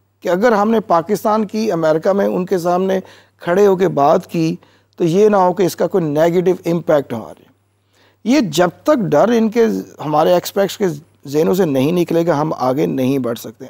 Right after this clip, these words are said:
अब मैं आता हूँ आपके दूसरे क्वेश्चन पे। देखिए,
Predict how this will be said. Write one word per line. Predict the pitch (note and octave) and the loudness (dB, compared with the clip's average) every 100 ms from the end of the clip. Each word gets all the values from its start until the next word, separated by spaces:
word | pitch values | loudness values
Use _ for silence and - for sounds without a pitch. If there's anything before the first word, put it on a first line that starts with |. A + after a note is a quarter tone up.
| - | -8
अब | E3+ | -4
मैं | F3+ | 0
आता | E3+ E3 | 0 0
हूँ | G3+ | 0
आपके | E3+ D#3+ F3+ G3+ - - _ - | 0 0 -2 -4 -6 -20 _ -6
दूसरे | E3 D3+ D#3 | -4 -2 -2
क्वेश्चन | C#3+ B2+ - B2 | -2 -4 -4 -10
पे। | B2 B2 - _ _ _ _ _ _ _ _ _ | -12 -16 -20 _ _ _ _ _ _ _ _ _
देखिए, | A#3 C4 - | 0 0 0